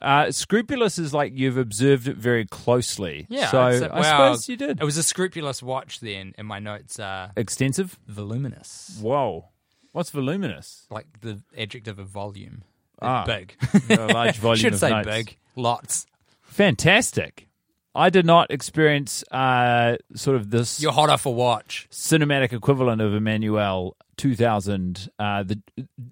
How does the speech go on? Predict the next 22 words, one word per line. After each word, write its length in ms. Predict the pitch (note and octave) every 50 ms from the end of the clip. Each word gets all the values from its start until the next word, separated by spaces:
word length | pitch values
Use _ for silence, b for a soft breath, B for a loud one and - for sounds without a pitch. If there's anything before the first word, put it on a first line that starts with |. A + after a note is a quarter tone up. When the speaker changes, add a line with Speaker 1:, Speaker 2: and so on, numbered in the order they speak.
| -
Speaker 1:
it's 120 | - C#3+ B2+
not 120 | F3+ G#3
even 160 | G3 D#3 B2+ G#2+
the 160 | A2+ D3+ D#3+
Jewel 220 | C3 C3 C3+ A#2+
of 80 | A2 G2
Emmanuel. 360 | - G#2 A2 G#2+ G#2 G2 F#2+
I 60 | F#2+
believe 160 | G2+ G#2+ A#2+ C3
it's 120 | A#2+ -
just 160 | A2 G2+ F#2
Jewel 260 | - - C3 C3+ C3+
of 80 | B2 A2+
Emmanuel. 560 | B2 A#2 A#2 A#2 A2+ A2 A2 A2+ A2+ G#2 F2+ -
Speaker 2:
You 80 | A2 A2
got 180 | A#2+ G#2 G2
it. 80 | G#2 - _ -
Speaker 1:
No, 160 | B2 C#3 C#3+
I, 320 | C#3+ D3 D#3 E3+ F3 E3+ -
so 200 | C#3 - D#3 D3+
I, 480 | A#2+ D3+ D#3+ F3 F3+ F3 E3+ E3 D#3+
um, 640 | - B2 C#3 C#3 C#3 C3 C3 B2+ B2 A#2+ A#2 A#2+ C3